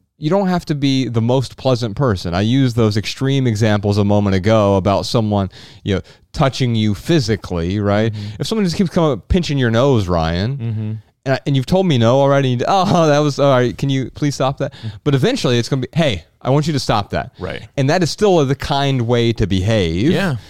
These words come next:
Speaker 1: Because y-, you clearly weren't able to communicate with the, the pleasantries. You weren't able to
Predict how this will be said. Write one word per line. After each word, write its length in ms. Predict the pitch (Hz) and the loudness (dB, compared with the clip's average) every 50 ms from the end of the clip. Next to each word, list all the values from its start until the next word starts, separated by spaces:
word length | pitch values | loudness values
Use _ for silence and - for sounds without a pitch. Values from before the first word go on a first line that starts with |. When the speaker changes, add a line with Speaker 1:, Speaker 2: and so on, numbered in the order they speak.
| - - - - - - | -20 -20 -20 -12 -4 -2
Speaker 1:
Because 640 | 143 139 - - 156 147 147 147 151 143 127 - - _ _ _ _ _ - | -2 0 0 2 2 4 4 4 2 2 0 -4 -8 _ _ _ _ _ -12
y-, 200 | - 143 147 - | -10 -10 -8 -6
you 560 | - 151 143 147 147 147 147 143 139 135 - - _ _ - | -4 0 2 4 4 4 4 4 2 0 -2 -6 _ _ -10
clearly 640 | - - 175 196 202 196 160 127 110 101 101 107 - | -4 0 2 4 4 4 4 4 4 2 2 0 -2
weren't 280 | - 117 120 127 123 107 | -2 -2 0 0 0 0
able 200 | 131 131 123 131 | 0 0 0 0
to 80 | 120 - | -2 -2
communicate 720 | - 131 120 120 120 113 110 - - 107 104 107 - - - | -2 0 0 2 2 0 0 0 2 2 2 0 -2 -6 -6
with 520 | 113 110 110 110 107 107 - - - - _ _ _ _ _ _ _ _ _ - | -2 0 2 2 2 2 -2 -6 -16 -20 _ _ _ _ _ _ _ _ _ -14
the, 360 | - 95 101 104 101 101 101 - _ _ _ _ _ - | -6 -2 0 2 2 2 0 -2 _ _ _ _ _ -6
the 240 | 110 104 101 107 90 | -4 0 0 0 0
pleasantries. 880 | - 123 120 120 101 98 87 - - 92 80 78 92 127 139 - - _ _ _ _ _ _ _ _ - | 0 0 0 0 0 -2 -6 -4 -4 -2 -2 -2 -4 -4 -8 -10 -16 _ _ _ _ _ _ _ _ -4
You 160 | 101 110 113 | -2 0 2
weren't 240 | 113 127 139 - - | 2 0 0 0 0
able 260 | 123 123 110 120 113 | 0 0 0 -2 -4
to 360 | - 120 113 107 104 98 | -2 0 0 0 0 -4